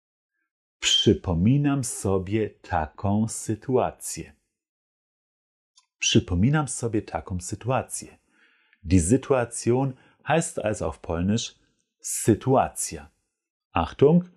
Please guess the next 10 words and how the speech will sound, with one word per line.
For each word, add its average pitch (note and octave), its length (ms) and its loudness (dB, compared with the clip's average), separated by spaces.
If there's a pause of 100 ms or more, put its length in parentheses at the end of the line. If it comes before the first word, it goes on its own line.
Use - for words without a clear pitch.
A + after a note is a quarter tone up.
(460)
mit F#2+ 160 4
einem D#2+ 240 -2
stimmlosen D3+ 840 2
S, - 360 -4 (240)
gefolgt A2 460 0
von F#2+ 180 -4
einem E2+ 480 -4
Nussknacker D#2+ 720 -6 (140)
Ü. F#2 200 0 (280)
Sytuacja. - 1200 -2